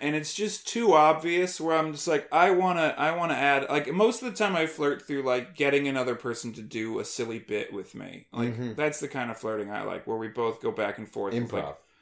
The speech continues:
Speaker 1: yeah, I improv with, ugh, I don't like the way you said that.
Speaker 2: No, I didn't.
Speaker 1: But that is, yeah, largely, yes.
Speaker 2: Yeah, yeah.
Speaker 1: I, I flirt through improv because I am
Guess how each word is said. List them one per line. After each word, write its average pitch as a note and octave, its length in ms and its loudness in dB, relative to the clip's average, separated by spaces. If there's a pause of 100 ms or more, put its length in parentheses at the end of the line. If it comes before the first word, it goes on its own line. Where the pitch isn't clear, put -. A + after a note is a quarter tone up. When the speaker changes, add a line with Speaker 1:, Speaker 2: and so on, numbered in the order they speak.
(140)
Speaker 1:
yeah, C3+ 260 2
I C3 120 2
improv B2+ 540 0
with, G#2 220 -4
ugh, A2 580 -4
I A2 100 -8
don't B2 140 -2
like G#2 160 -4
the G2 60 -6
way G2 160 -4
you F2+ 100 -8
said - 220 -10
that. F2 300 -12
Speaker 2:
No, D4+ 180 -6
I F2+ 240 -6
didn't. A2+ 300 -14
Speaker 1:
But C#3 80 -2
that D3 160 6
is, C3+ 200 8
yeah, B2 140 4
largely, G#2+ 460 -2
yes. - 380 -6
Speaker 2:
Yeah, B1+ 80 -10
yeah. - 80 -12 (120)
Speaker 1:
I, G#2+ 420 -4
I B2 140 -2
flirt E3+ 360 0
through C#3+ 280 2
improv F#2+ 420 -4
because A2 280 -8
I A#2+ 220 4
am A2+ 300 -4